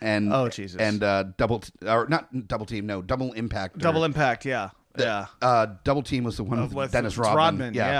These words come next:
Speaker 2: yeah, Rodman, which was just so awful.
Speaker 1: <laughs> Oh, Rodman,
Speaker 2: Just
Speaker 1: yeah.
Speaker 2: so
Speaker 1: <laughs>
Speaker 2: awful. What, which is, uh, not to side note, but if you get a chance to watch his, uh, Amazon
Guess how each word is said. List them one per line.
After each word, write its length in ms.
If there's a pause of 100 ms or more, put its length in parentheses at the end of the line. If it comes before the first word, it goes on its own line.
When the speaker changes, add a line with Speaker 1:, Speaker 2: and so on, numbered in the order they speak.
(160)
Speaker 2:
yeah, 80
Rodman, 500
which 220
was 160
just 260
so 460
awful. 440
Speaker 1:
<laughs> 0
Oh, 60
Rodman, 240
Speaker 2:
Just 280
Speaker 1:
yeah. 120
Speaker 2:
so 160
Speaker 1:
<laughs> 0
Speaker 2:
awful. 420 (380)
What, 260
which 280
is, 260
uh, 100
not 240
to 60
side 320
note, 300
but 120
if 80
you 40
get 100
a 40
chance 260
to 80
watch 300
his, 320
uh, 520
Amazon 760